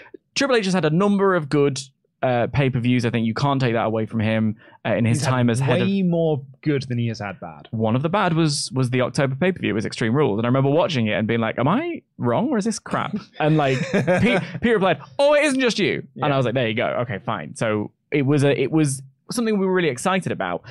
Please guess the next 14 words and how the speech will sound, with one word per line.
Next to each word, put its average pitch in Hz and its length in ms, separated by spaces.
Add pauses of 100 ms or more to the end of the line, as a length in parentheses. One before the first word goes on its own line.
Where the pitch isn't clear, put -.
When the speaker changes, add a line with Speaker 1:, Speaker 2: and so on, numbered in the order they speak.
(140)
Speaker 1:
in 220 100
large 196 280
part 104 180
because 110 240
we 113 80
had 101 160
the 110 80
Bray 104 200
Wyatt 113 340
tease. - 380 (340)
Um, 113 420
but 123 200
also, 120 720 (340)
yeah, 127 340